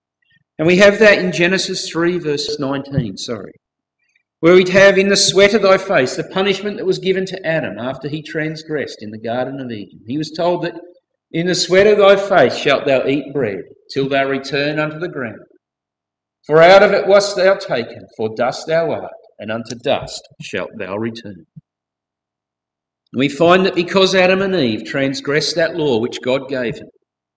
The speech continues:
the punishment was given to them that dust thou art,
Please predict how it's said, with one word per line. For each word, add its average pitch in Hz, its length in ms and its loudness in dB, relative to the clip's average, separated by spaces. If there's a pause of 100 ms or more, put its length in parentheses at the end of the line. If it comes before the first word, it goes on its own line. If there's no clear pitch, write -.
(280)
the 131 80 -2
punishment 190 600 -2
was 175 140 -2
given 170 320 -2
to 190 120 -4
them 127 400 -6
that 123 240 -4
dust 139 320 -2
thou 170 220 -2
art, 135 260 -10